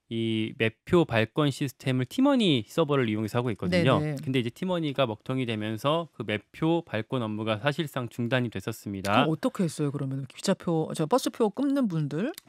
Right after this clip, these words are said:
Speaker 1: 그러니까 이게 어제 오후 한 시부터 한 두 시간 정도 있었던 일인데
Speaker 2: 예, 예.
Speaker 1: 승차권을 수기로 발급하고
Speaker 2: 음.
Speaker 1: 그리고 대신에 현금이나 계좌이체를 통해서 돈을 받았었대요.
Speaker 2: 하하.
Speaker 1: 그리고 이-,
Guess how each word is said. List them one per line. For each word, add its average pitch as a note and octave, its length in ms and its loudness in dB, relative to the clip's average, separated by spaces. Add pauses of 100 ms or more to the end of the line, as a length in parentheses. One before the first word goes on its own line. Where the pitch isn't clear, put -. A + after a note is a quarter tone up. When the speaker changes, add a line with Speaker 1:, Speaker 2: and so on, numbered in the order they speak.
(100)
Speaker 1:
그러니까 A#2+ 160 0
이게 B2 300 2
어제 B2 240 2
오후 C#3+ 120 6
한 F3 160 4
시부터 D#3+ 380 0
한 C#3 100 4
두 C3 120 -2
시간 D#3 200 2
정도 C3 200 2
있었던 G#2+ 320 -2
일인데 G2 460 4
Speaker 2:
예, D3 180 -4
예. D3+ 40 -8 (460)
Speaker 1:
승차권을 G3+ 1080 6
수기로 C#4 520 4
발급하고 G#2 600 2 (180)
Speaker 2:
음. E3 380 -4
Speaker 1:
그리고 C#3 320 4
대신에 C3+ 440 0
현금이나 F#3+ 680 2
계좌이체를 D#3 720 0
통해서 B2 380 -8
돈을 G#2+ 280 -6
받았었대요. F#2+ 600 -12
Speaker 2:
하하. C#3 380 -8
Speaker 1:
그리고 B2+ 140 -2
이-, A#2 60 -10